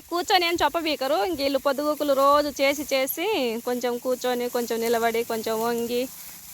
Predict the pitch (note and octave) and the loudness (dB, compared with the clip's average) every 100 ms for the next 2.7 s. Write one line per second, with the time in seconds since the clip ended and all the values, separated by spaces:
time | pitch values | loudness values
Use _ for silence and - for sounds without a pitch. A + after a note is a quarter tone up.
0 | - A#3+ B3+ B3 G3+ - G3 G3+ F#3 G3 | -6 0 0 0 -2 -4 -8 -6 -6 -8
1 | - - - - - - - - - - | -10 -16 -16 -16 -14 -14 -14 -14 -12 -12
2 | - - - C4+ C#4+ D4 | -14 -14 0 2 4 4